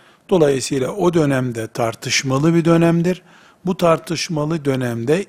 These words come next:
ilmi ve alimi ele almak zorundayız dedik. Bu nedenle de Emevi döneminde ilim ve alim ne durumdaydı? E, dolayısıyla bugün bize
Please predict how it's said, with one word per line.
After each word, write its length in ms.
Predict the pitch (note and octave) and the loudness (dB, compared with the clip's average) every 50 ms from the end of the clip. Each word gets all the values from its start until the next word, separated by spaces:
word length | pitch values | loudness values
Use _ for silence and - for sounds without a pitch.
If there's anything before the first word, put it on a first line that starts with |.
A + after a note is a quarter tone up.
| _ - | _ 0
ilmi 720 | - F#3 F#3 E3+ F3+ F#3 F3+ F3 F3 F#3 G#3 A3+ A#3 A#3 - - | 4 4 4 4 4 4 6 6 8 8 8 8 6 4 0 -8
ve 240 | G#3 D3 C#3 E3+ - | -4 0 2 2 2
alimi 840 | - - D#3 D3+ D3 C#3+ C#3+ C#3 C#3 C#3+ C#3+ C#3 C#3+ E3 E3+ E3 F#3+ - _ - | 2 2 4 6 6 6 4 4 2 2 0 2 2 0 0 0 -2 -8 _ 0
ele 180 | D3+ D#3 D#3+ | 2 4 4
almak 400 | D3 C3+ B2+ A#2+ A#2 A#2+ A2 - | 4 4 2 0 -4 -8 -10 -10
zorundayız 580 | - A#2+ A2+ G#2 G#2 G2 F#2+ F#2 F2+ E2+ D#2 - - | -10 -10 -10 -10 -10 -12 -12 -12 -14 -14 -14 -16 -18
dedik. 300 | - - - - - - _ _ _ _ _ _ _ _ _ _ _ _ _ _ _ _ _ _ _ _ - - | -20 -20 -20 -20 -20 -20 _ _ _ _ _ _ _ _ _ _ _ _ _ _ _ _ _ _ _ _ -4 0
Bu 140 | G3+ G3 E3+ | 2 4 4
nedenle 460 | D#3+ D3 C#3 C3 A#2+ A#2 A2 G#2+ G#2 | 4 2 0 -2 -4 -6 -8 -8 -4
de 200 | A#2+ C#3 D#3+ F#3 - - - - - - - - - _ _ - | -2 -2 -2 -4 -6 -16 -20 -20 -20 -20 -20 -20 -20 _ _ 2
Emevi 600 | D#3+ D#3 D#3+ D#3+ D#3 D3+ D#3+ F3 E3 D3+ D#3 G3+ C#4+ A#3+ - - | 2 4 4 4 4 4 2 2 0 0 -2 -6 -14 -14 -4 0
döneminde 720 | C#3 C3+ C3 C3 B2 A#2+ A#2 A2 G#2 G#2 A#2+ D3 E3+ F3 - _ _ _ _ _ _ _ - | 0 0 2 0 -2 -4 -4 -6 -4 -2 0 0 0 0 -2 _ _ _ _ _ _ _ -4
ilim 360 | - F3 E3 F3+ F3 E3 D#3+ D#3 | -2 0 2 2 2 2 2 2
ve 80 | D#3+ | 2
alim 640 | D3+ - D3+ D3 D3 D3 D3+ D#3 D3 B2+ G#2 G#2+ G#2 _ _ _ _ _ _ _ _ _ - | 2 4 4 4 4 2 2 0 -2 -2 -6 -12 -18 _ _ _ _ _ _ _ _ _ 0
ne 180 | D#3 F3 D#3+ C#3 | 0 0 0 0
durumdaydı? 800 | D3 C3 B2 A2+ A2 G#2 G2+ G#2+ G#2+ G2+ G2+ G2 C#3+ F3 G#3 A3+ - _ - _ _ _ _ _ _ _ - | -2 -2 -2 -4 -6 -8 -8 -8 -8 -8 -4 -2 -2 -2 -2 -4 -8 _ -20 _ _ _ _ _ _ _ -10
E, 300 | D#3+ C#3 B2 A#2+ A#2+ B2 B2 | -8 -8 -6 -6 -6 -6 -2
dolayısıyla 840 | C3+ D#3 D3+ D#3 D3+ D3+ D3+ C#3 - - D#3+ D3 D3 D3 C3+ A#2 A#2+ | 0 2 4 4 4 4 2 -2 -2 -4 -2 0 0 0 -2 -2 -2
bugün 340 | E3+ F3 E3 D#3+ D#3 D3 D3 | -2 0 0 0 0 0 -2
bize 400 | D3 C#3 B2+ D3 D3 C#3+ C#3+ D3 | -2 -2 0 2 2 2 2 -2